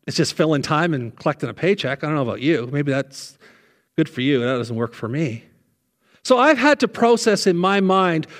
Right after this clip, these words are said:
what is the value of this? What is the value of this moment? What is the value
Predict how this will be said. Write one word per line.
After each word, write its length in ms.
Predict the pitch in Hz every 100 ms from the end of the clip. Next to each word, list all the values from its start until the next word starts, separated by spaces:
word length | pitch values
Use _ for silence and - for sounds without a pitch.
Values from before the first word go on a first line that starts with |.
| -
what 220 | 226 339
is 160 | 370 247
the 80 |
value 760 | 220 147 190 196 196 180 139 127
of 200 | 156 135
this? 400 | 131 120 - - - _ _ _ _ _ _ -
What 140 | 277
is 140 | 392 320
the 80 |
value 560 | 240 170 220 233 226 196
of 100 | 165
this 220 | 175 -
moment? 420 | 165 170 160 123
What 140 | 160 240
is 140 | 349
the 80 | 247
value 580 | 190 220 233 233 233